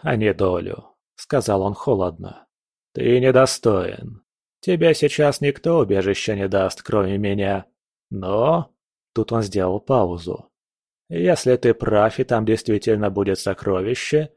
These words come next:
я выделю тебе небольшой домик на берегу озера и пенсию. Будешь жить там, ловить рыбу, и больше никуда не полезешь. А если дёрнешься, убью. Ну как тебе такое?»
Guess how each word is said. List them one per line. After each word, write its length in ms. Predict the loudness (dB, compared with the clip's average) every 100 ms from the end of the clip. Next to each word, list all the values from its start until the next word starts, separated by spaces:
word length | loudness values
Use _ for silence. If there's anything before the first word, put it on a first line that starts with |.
| _ _ _
я 340 | 0 2 4
выделю 380 | 2 2 4 4
тебе 300 | 4 2 4
небольшой 540 | 4 4 4 2 0
домик 460 | 0 0 -2 -4 -4
на 100 | -2
берегу 400 | 2 2 2 4 4
озера 580 | 2 0 -2 -2 -4 -10 _ _ -2
и 140 | 0
пенсию. 720 | 2 0 -2 -6 -6 -6 -8 -14 _ _ _ _ -6
Будешь 440 | 0 2 4 2
жить 280 | 4 2 0
там, 460 | -2 -2 -2 -6 -4
ловить 420 | -2 0 0 -2
рыбу, 580 | -2 0 0 -2 -8 -12 _ _
и 120 | 0
больше 480 | 2 4 4 2 -2
никуда 540 | -2 -2 2 2 4 4
не 120 | 2
полезешь. 800 | 2 2 0 -2 -10 -18 -20 _ _ _ -6
А 160 | -2
если 380 | 0 0 -2 0
дёрнешься, 840 | 4 4 2 -4 -6 -6 -6 -6 -10 _ _
убью. 880 | 0 2 0 -4 -6 -8 -12 -20 _ _ _ _ _ _
Ну 240 | -2 0
как 240 | 0 -2 -2
тебе 280 | 0 0 2
такое?» 640 | 0 2 4 4 2 -4